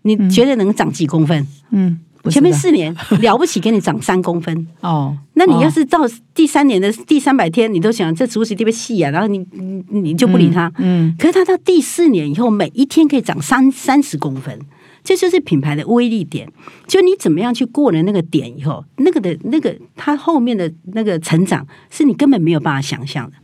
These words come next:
Speaker 1: 就像我这一辈子，我到我四十岁、四十五岁的时候，我也不觉得我可以赚多少钱。可是过了某一个点以后，我发现说，“哇，”这个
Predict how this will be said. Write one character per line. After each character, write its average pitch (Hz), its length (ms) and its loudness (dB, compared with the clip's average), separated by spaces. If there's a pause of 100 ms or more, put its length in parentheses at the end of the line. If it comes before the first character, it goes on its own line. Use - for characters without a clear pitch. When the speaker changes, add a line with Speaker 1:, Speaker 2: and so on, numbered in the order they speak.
(140)
Speaker 1:
就 359 160 0
像 330 180 2
我 135 160 -4
这 202 140 -4
一 185 60 -2
辈 170 180 -2
子， - 240 -12 (540)
我 220 100 2
到 330 160 0
我 170 160 2
四 277 200 -2
十 190 140 -4
岁、 180 200 0
四 269 180 -2
十 233 120 0
五 147 100 2
岁 175 160 0
的 151 40 0
时 139 120 -6
候， 113 80 -6
我 196 140 2
也 254 60 2
不 233 120 -6
觉 175 140 -2
得 156 100 -2
我 139 80 -2
可 151 100 -2
以 151 40 -2
赚 151 180 0
多 151 100 -6
少 131 100 -8
钱。 - 300 -18 (320)
可 - 120 -4
是 392 120 0
过 370 160 2
了 285 80 2
某 185 220 0
一 - 20 0
个 269 100 0
点 143 220 -2
以 147 80 -4
后， 202 80 0
我 170 60 0
发 214 180 -2
现 208 140 0
说 180 180 -4 (140)
，“哇，” 156 200 -2 (540)
这 311 140 0
个 226 160 -2